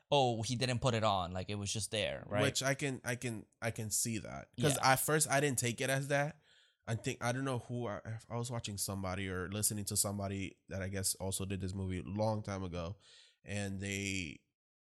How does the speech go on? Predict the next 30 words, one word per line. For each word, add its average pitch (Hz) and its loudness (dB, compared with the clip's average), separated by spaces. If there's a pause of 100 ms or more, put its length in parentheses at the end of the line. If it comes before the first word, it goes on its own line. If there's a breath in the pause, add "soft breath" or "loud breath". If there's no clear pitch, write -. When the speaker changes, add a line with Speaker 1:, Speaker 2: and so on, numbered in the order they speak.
(340)
Speaker 2:
they 107 -2
mentioned 87 -4
that, 82 -4
and 104 -4
I 113 -2
was 120 -2
like, 90 -6 (280)
"Oh, 117 -2
so 95 -8 (140)
was 98 -8
that 101 -4
what 262 -6
he 254 -2
was 277 -2
doing?" 285 -6 (100)
Speaker 1:
Yeah. - -4 (440)
Speaker 2:
But 123 0 (120)
at 117 0
first 156 0
I 185 -4
was 165 -2
like, 156 -2
"Oh, 170 -2
he's 156 0
just 180 0
smashing 120 -2
her 117 2
against 110 -2
the 101 -6
wall 104 0